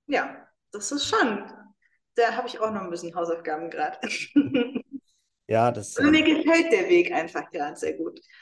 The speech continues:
Speaker 1: Und
Speaker 2: Klasse.
Speaker 1: das ist für mich, ähm, ja.
Speaker 2: Mhm. Wie hast du, du, wie, wie haben deine Kollegen damals so, äh, drauf reagiert?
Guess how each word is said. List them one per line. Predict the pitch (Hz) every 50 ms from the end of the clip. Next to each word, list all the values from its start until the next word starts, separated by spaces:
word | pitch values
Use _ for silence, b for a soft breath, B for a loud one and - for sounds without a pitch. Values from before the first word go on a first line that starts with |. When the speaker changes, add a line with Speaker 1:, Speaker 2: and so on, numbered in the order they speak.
| b b b b b
Speaker 1:
Und | - - 196
Speaker 2:
Klasse. | 190
Speaker 1:
das | - - -
ist | 220 - - _
für | - 214
mich, | 208 208 214 214 - - - - -
ähm, | - - 185 190 196 196 196 - - 95 - _ _ _
ja. | - 196 - - - - _ _ _ _ _ _ _ _ _
Speaker 2:
Mhm. | - 98 95 92 98 113 127 - _ _ _ _ _ _ B B B B B B
Wie | - 120
hast | 135 139 -
du, | 131
du, | 117 120 120 123 120 104 87 - -
wie, | 110 104 110 107 110 110 110 104 95
wie | 98 104
haben | 110 110
deine | 107 110 107 110
Kollegen | - 107 98 110 117 131 139
damals | 151 151 143 135 135 -
so, | - 143 143 143 143 135 98
äh, | - 127 127 135
drauf | 131 - 117 135 135 -
reagiert? | 131 135 127 127 143 185 - - -